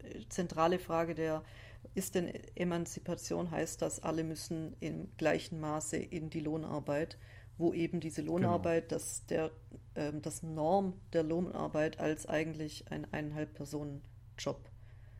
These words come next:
Speaker 1: konzeptionalisiert ist. Und das ist eine Frage, auf die, das würde ich jetzt mal mich trauen, auch ganz ohne Quellenangaben zu sagen, ehrlich gesagt bin ich auf die auch schon gekommen.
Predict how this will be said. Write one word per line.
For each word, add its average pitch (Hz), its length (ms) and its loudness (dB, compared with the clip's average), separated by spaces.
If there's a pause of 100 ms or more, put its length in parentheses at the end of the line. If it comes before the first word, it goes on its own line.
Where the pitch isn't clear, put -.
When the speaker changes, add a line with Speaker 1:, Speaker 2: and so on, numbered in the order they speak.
(420)
Speaker 1:
konzeptionalisiert - 1700 -6
ist. - 140 -8
Und 156 100 0
das 190 140 6
ist 233 120 4
eine 175 160 8
Frage, 165 360 2
auf - 120 -2
die, 165 320 -2 (100)
das - 360 -4
würde 160 240 -2
ich 156 60 -4
jetzt - 260 0
mal 151 100 0
mich 151 200 -4
trauen, 151 320 2
auch 147 180 -4
ganz 156 220 -2
ohne 180 200 2
Quellenangaben 151 760 2
zu 147 140 -8
sagen, 151 420 0
ehrlich 143 200 -4
gesagt - 300 -6
bin 151 100 -4
ich 143 140 -4
auf 151 100 -4
die 151 160 -4
auch 147 140 -4
schon - 180 -8
gekommen. - 360 -8